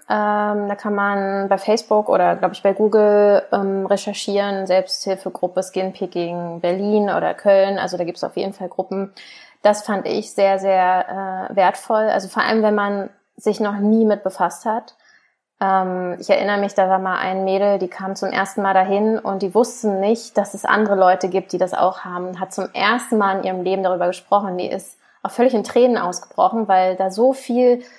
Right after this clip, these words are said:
Last von den Schultern gefallen ist. Und, ähm, ich glaub, das ist, das tut richtig gut, äh, Gleichgesinnte zu haben, die sich austauschen. Da findet man auch viele Tipps, was man machen kann. Ähm, normalerweise, ich muss mal überlegen, war das einmal im Monat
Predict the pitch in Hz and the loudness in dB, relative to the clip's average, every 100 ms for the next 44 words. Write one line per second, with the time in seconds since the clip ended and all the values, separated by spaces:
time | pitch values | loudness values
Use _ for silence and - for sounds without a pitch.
0 | _ _ 208 214 254 - - 226 208 202 | _ _ 0 0 0 -6 -2 0 0 0
1 | 202 196 180 175 - 175 180 180 - 208 | 0 0 -2 -4 -6 -8 -6 -6 -4 -4
2 | 233 - - 196 190 185 185 180 - 190 | -4 -8 -4 -4 -4 -6 -8 -8 -2 0
3 | 185 185 185 185 _ - _ _ 214 208 | 0 -4 -10 -12 _ -20 _ _ 0 2
4 | 220 - 214 - - 208 - 247 233 233 | 0 -2 -8 -10 -14 -6 -4 0 0 0
5 | 220 - 233 254 277 - - 208 202 196 | -10 -6 -2 0 0 -2 -2 0 2 2
6 | 214 240 226 226 220 233 214 208 214 214 | 2 -2 -2 -4 -4 -6 0 0 0 -2
7 | 220 - _ _ _ 208 208 202 190 - | -6 -10 _ _ _ -4 -2 -2 -4 0
8 | 208 226 226 - 202 208 208 202 202 196 | 2 2 -2 0 2 2 0 -6 -4 -4
9 | 196 202 190 190 185 220 208 202 185 185 | -6 -2 0 0 0 -2 0 0 -4 -6
10 | 190 185 190 240 233 - - 202 208 214 | -4 -4 0 -2 0 -6 -4 -2 -4 -4
11 | 214 - 196 196 190 190 202 _ _ _ | -8 -4 -4 -2 -4 -6 -10 _ _ _
12 | _ 196 190 190 185 185 180 180 180 208 | _ 2 4 4 2 -2 -2 -4 -6 -4
13 | 190 185 196 202 202 202 208 196 196 196 | 2 4 6 6 4 4 -2 -2 -6 -2
14 | 190 185 185 214 214 202 196 196 - 185 | -2 0 0 0 0 -2 -4 -6 -8 -4
15 | 226 226 214 208 226 247 254 254 247 - | -2 0 0 0 -2 -2 -4 -6 -10 -14